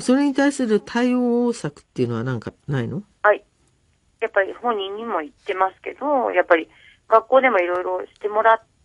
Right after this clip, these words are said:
Speaker 2: たんですね。やっぱりそういうふうに。
Speaker 1: はい。
Speaker 2: 相談に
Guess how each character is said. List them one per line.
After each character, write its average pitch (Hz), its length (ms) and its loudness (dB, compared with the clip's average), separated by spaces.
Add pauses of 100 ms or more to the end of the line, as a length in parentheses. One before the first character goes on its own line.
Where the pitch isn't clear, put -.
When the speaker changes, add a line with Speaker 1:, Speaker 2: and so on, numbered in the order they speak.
(200)
Speaker 2:
た 190 120 2
ん 135 100 -10
で - 120 -16
す - 80 -20
ね。 277 100 -6
や 240 80 -4
っ - 60 -8
ぱ 147 120 0
り 135 100 -10
そ 151 80 -8
う 143 40 -8
い 151 40 -12
う - 20 -18
ふ 156 40 -14
う 139 60 -10
に。 123 200 -14 (1120)
Speaker 1:
は 170 80 2
い。 123 100 -2 (560)
Speaker 2:
相 180 160 -2
談 156 680 -4
に 175 260 -20